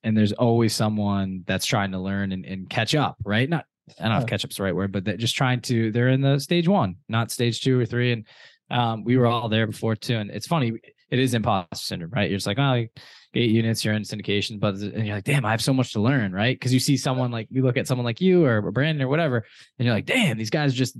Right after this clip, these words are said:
Speaker 1: they're just have
Speaker 2: Yeah.
Speaker 1: done more things in, in different se-, uh, sectors." So it's, it's very interesting. Um,
Speaker 2: You're
Speaker 1: I
Speaker 2: best
Speaker 1: want
Speaker 2: positioned to serve who you once were,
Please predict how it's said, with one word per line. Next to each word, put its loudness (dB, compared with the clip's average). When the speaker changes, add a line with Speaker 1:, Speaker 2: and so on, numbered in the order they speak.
Speaker 1:
they're 4
just -2
have 2
Speaker 2:
Yeah. -2
Speaker 1:
done 2
more 4
things 0
in, 0
in 0
different 2
se-, -2
uh, 4
sectors." 0
So 2
it's, -2
it's 0
very 2
interesting. -4
Um, 0
Speaker 2:
You're 6
Speaker 1:
I 2
Speaker 2:
best 4
Speaker 1:
want 2
Speaker 2:
positioned 0
to 6
serve 4
who 0
you 6
once 0
were, -6